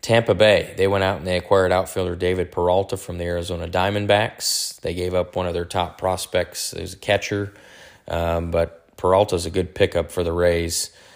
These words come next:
He, uh, he's won a Silver Slugger and a Gold Glove. He'll keep Tampa Bay in that wild card mix, uh, for sure. The Toronto Blue Jays, not to be, uh, left out of this A L East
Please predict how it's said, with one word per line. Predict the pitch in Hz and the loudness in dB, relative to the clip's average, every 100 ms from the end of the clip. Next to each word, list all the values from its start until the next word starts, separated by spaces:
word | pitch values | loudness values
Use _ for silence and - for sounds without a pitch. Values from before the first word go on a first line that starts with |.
| _ _ | _ _
He, | - 101 95 87 | -4 -2 0 2
uh, | 82 82 80 87 - | 2 2 0 -4 -12
he's | - 90 | -14 -2
won | 98 95 | 0 0
a | |
Silver | - 104 92 | 2 2 2
Slugger | 87 101 98 92 | 0 4 4 4
and | 87 | -2
a | 87 | 0
Gold | 95 92 | 2 2
Glove. | - 90 92 90 90 - - - _ _ | 2 4 4 4 0 -16 -20 -20 _ _
He'll | - 95 | -8 -6
keep | - 101 | -4 -4
Tampa | - 104 90 | 0 -2 0
Bay | 82 95 92 90 | 2 4 4 2
in | - 90 | -2 -2
that | 87 87 | -2 -2
wild | - 90 90 - | 0 2 2 0
card | 90 87 90 | 0 0 -2
mix, | 90 82 - - - - | -4 -4 -4 -4 -6 -8
uh, | - 85 87 | -6 -4 -4
for | 85 92 | -8 -10
sure. | - 98 87 87 - _ - - - - - - - - - - | -4 -2 0 -2 -6 _ -20 -20 -20 -20 -20 -20 -20 -20 -20 -2
The | 95 | 0
Toronto | - 120 120 | 4 4 4
Blue | 110 120 | 4 4
Jays, | 104 90 - - | 2 -4 -4 -2
not | 98 95 | -2 -2
to | 95 | -4
be, | 95 92 90 | -4 -2 0
uh, | 87 87 | 0 2
left | 92 92 - | 2 2 4
out | 95 98 - - _ - | 4 4 2 -4 _ -8
of | 92 90 90 | -4 -2 -2
this | 90 - | -4 -4
A | - 98 | 0 2
L | 92 90 | 4 2
East | 98 92 - - | 0 -2 -6 -8